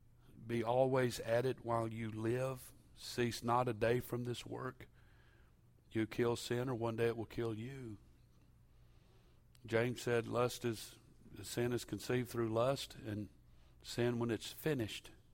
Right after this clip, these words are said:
is death." So he that is appointed to kill an enemy,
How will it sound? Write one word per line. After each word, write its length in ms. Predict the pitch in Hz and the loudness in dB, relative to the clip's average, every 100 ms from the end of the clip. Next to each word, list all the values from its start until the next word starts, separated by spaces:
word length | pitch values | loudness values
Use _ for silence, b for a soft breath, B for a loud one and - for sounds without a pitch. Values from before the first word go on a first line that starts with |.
| - - - - - - - - - | -20 -20 -20 -20 -20 -20 -20 -20 -8
is 440 | 110 104 107 - - - - - - - - - - - - - - | 0 2 2 -4 -10 -16 -20 -20 -20 -20 -20 -20 -20 -20 -20 -20 -8
death." 360 | 123 131 - - - - - - - - - b b b b b b b | -8 -8 -16 -20 -20 -20 -20 -20 -20 -20 -20 b b b b b b b
So 320 | - - 127 117 | 0 6 6 6
he 220 | - 170 | 4 6
that 280 | 151 143 - | 10 8 8
is 320 | 135 123 - | 6 6 4
appointed 520 | 123 - 160 156 143 | 0 2 2 4 2
to 80 | - | 0
kill 360 | 113 - 151 135 | 0 6 8 8
an 120 | 120 | 6
enemy, 580 | 147 170 147 117 113 | 4 4 4 4 2